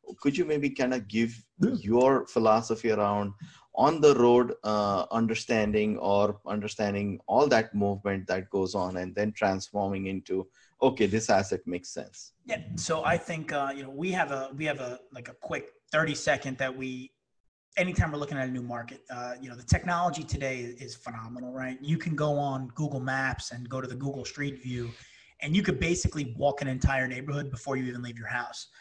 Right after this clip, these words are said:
Speaker 1: Sure.
Speaker 2: And how you look at a market, I mean, there's A locations, B locations, C locations, and D locations. And there's
Speaker 1: Mm-hmm.
Speaker 2: A property, B property, C property, and D property.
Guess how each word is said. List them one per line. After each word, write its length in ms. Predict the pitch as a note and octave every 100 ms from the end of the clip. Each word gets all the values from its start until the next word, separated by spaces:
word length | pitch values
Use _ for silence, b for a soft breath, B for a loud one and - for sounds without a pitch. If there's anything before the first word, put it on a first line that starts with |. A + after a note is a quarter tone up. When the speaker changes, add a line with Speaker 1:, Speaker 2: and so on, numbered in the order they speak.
| b
Speaker 1:
Sure. 240 | - C3 -
Speaker 2:
And 360 | C#3+ C#3 C3+ - - _ _ _ _ _ -
how 200 | - A#3
you 100 | A3+
look 160 | G3+
at 60 | E3
a 40 | D3 C#3+
market, 240 | C#3+ C#3+ D3
I 20 |
mean, 220 | C#3 C#3
there's 400 | C#3 C3+ C3+ -
A 120 | F3 F#3
locations, 560 | F#3 F3+ E3+ E3 D3
B 160 | - D#3+
locations, 500 | D3 - C3+ C3+ B2+
C 140 | D#3+
locations, 520 | D#3 - C3+ C3 B2+
and 120 | B2 A#2+
D 160 | C3
locations. 580 | B2 A#2 C3+ - - G2+
And 180 | B2+ C3
there's 220 | C3 C3
Speaker 1:
Mm-hmm. 280 | A#2+ F3 -
Speaker 2:
A 20 |
property, 400 | - D3+ D3 D3
B 160 | C3+ D3
property, 480 | - C#3 C3 C3+ B2
C 180 | -
property, 440 | C3 B2+ A#2+ B2 A#2+
and 80 | B2
D 120 | C3+
property. 460 | A#2 C3 C3+ C#3+